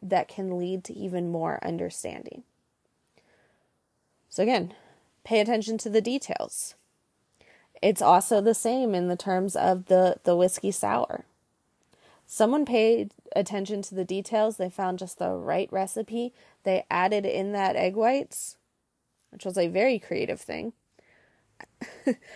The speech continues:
They added in the egg whites, and now we have a good drink. Moving on, on s-, I forgot my days of the week all of a sudden.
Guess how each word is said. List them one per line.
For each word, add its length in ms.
They 160
added 380
in 180
the 160
egg 160
whites, 520
and 640
now 280
we 120
have 180
a 60
good 240
drink. 460
Moving 340
on, 460
on 440
s-, 560
I 120
forgot 240
my 80
days 240
of 60
the 60
week 200
all 100
of 60
a 40
sudden. 240